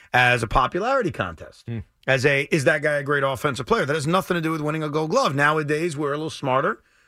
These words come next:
Speaker 1: We judge Gold Gloves and based on defense.
Speaker 2: Well,
Speaker 1: It's
Speaker 2: you
Speaker 1: not a
Speaker 2: al-,
Speaker 1: popularity
Speaker 2: you
Speaker 1: contest.
Speaker 2: also have defensive metrics
Speaker 1: Correct.
Speaker 2: <laughs> that you
Speaker 1: But
Speaker 2: can analyze.
Speaker 1: I, a hundred percent. But Alex Rodriguez, I don't need a defensive metric to tell me this. Alex Rodriguez was a brilliant defensive shortstop.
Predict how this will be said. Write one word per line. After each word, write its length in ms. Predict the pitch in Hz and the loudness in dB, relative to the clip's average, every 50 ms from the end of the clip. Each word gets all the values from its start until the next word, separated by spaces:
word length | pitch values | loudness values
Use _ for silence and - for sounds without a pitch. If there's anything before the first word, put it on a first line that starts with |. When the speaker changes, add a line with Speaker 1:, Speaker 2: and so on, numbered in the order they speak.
| _ _ | _ _
Speaker 1:
We 640 | - 131 123 127 139 156 156 156 156 151 147 143 143 131 - | -4 -2 0 0 2 2 2 0 0 0 0 -2 -4 -6 -4
judge 320 | 95 113 143 156 165 135 | 0 2 4 4 4 4
Gold 180 | - 151 156 156 | 2 2 2 2
Gloves 360 | 139 135 127 139 185 190 160 | 2 2 2 2 0 0 0
and 360 | 170 165 170 170 - - - - | -2 -2 -2 -4 -6 -10 -8 -2
based 220 | - - - - | 0 0 0 2
on 120 | 180 180 202 | 2 4 4
defense. 380 | 277 320 - - - - - | 4 2 2 -2 -4 -4 -2
Speaker 2:
Well, 160 | - 117 117 - | 0 0 0 0
Speaker 1:
It's 80 | 127 | 0
Speaker 2:
you 60 | 127 | 2
Speaker 1:
not 80 | 127 - | 2 4
a 20 | 160 | 6
Speaker 2:
al-, 40 | 170 | 6
Speaker 1:
popularity 500 | 190 190 233 247 294 349 349 311 220 131 | 4 4 4 4 6 6 4 4 2 2
Speaker 2:
you 40 | |
Speaker 1:
contest. 220 | 131 151 156 151 - | 2 2 2 2 2
Speaker 2:
also 160 | 139 127 139 | 0 0 0
have 180 | 131 117 107 92 | -2 -2 -4 -4
defensive 500 | 127 131 131 - 131 113 - - 110 98 | -4 -4 -4 -4 -6 -6 -6 -8 -8 -6
metrics 560 | 107 101 113 110 - - 92 - - - - - | -4 -4 -4 -4 -4 -8 -12 -12 -14 -16 -6 -2
Speaker 1:
Correct. 500 | - 196 220 285 311 - - - - - _ _ _ | 0 2 4 4 4 2 0 -2 -10 -20 _ _ _
Speaker 2:
<laughs> 160 | _ _ - | _ _ -10
that 80 | 120 120 | -4 0
you 60 | 131 | 2
Speaker 1:
But 100 | 156 147 | 2 2
Speaker 2:
can 100 | 139 120 | 2 0
analyze. 640 | 110 127 143 127 95 87 82 78 78 78 - - - | 0 -2 -2 -2 -4 -6 -8 -10 -12 -18 -16 -2 2
Speaker 1:
I, 100 | 165 170 - - | 2 2 4 2
a 80 | 165 | 2
hundred 340 | 147 160 233 269 233 277 - | 2 2 0 -2 -2 -4 -4
percent. 400 | - 254 - - 294 269 175 - - _ _ _ _ _ _ _ _ - | -4 -2 0 0 0 0 -2 -6 -8 _ _ _ _ _ _ _ _ 0
But 180 | 131 190 185 | 2 2 2
Alex 360 | 202 262 320 - 330 - - | 2 0 0 0 -2 -2 0
Rodriguez, 600 | - 208 180 165 190 220 208 165 147 120 110 - - | 0 0 0 0 -2 -2 -2 -2 -2 -2 -2 -2 0
I 100 | - 269 | 0 0
don't 120 | 311 320 | 2 0
need 140 | 262 247 202 | 0 -2 -2
a 80 | 185 151 | -2 -2
defensive 560 | 110 - 190 190 123 175 170 160 120 139 120 | -2 -2 -2 -2 0 0 -2 0 -2 -4 -2
metric 320 | 123 143 143 131 - 123 - | 0 -2 -2 -2 -2 -6 -6
to 60 | 101 | -6
tell 200 | 87 - 127 113 | -4 -2 -2 -2
me 120 | 101 90 78 | -2 -4 -8
this. 320 | - - - - - - _ _ _ _ _ _ _ _ | -10 -14 -14 -16 -16 -18 _ _ _ _ _ _ _ _
Alex 320 | - 302 311 285 247 - - | 2 4 4 4 2 2 2
Rodriguez 500 | 175 147 147 156 160 151 139 131 120 - | 2 2 2 0 0 0 0 -2 -2 -2
was 200 | 135 147 143 120 | -2 -2 0 0
a 100 | 135 131 | 0 -2
brilliant 680 | 123 113 104 113 113 131 165 185 170 143 117 90 - - - | -2 -6 -8 -4 0 2 4 4 2 2 -2 -6 -8 -6 -6
defensive 400 | 131 120 - 139 113 - 92 82 | -4 0 0 0 0 -2 -4 -6
shortstop. 460 | - 120 98 - - - - - | -4 -4 -4 -6 -8 -10 -12 -14